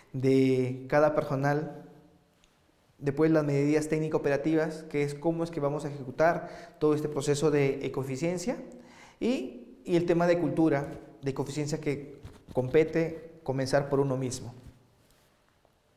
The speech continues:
Entonces se va a formar, a conformar un comité de ecoeficiencia. Posteriormente se gen-, se, se genera un gestor de ecoeficiencia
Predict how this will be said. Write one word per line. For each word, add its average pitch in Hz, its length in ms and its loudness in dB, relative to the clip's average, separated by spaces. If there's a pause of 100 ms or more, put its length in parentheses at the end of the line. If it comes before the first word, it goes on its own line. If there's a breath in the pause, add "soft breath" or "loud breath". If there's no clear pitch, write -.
(560 loud breath)
Entonces 190 520 2 (200)
se - 180 0
va 165 180 6
a 180 220 -2
formar, 160 500 2
a 151 120 -4
conformar 147 380 0
un 185 80 -4
comité 160 340 0
de 165 80 0
ecoeficiencia. 170 680 -2 (920 loud breath)
Posteriormente 170 1000 0
se - 220 -4
gen-, 139 240 0
se, 135 600 -2
se 131 180 -4
genera 160 720 -2
un 156 140 -6
gestor 147 300 -4
de 160 60 -2
ecoeficiencia 165 680 -6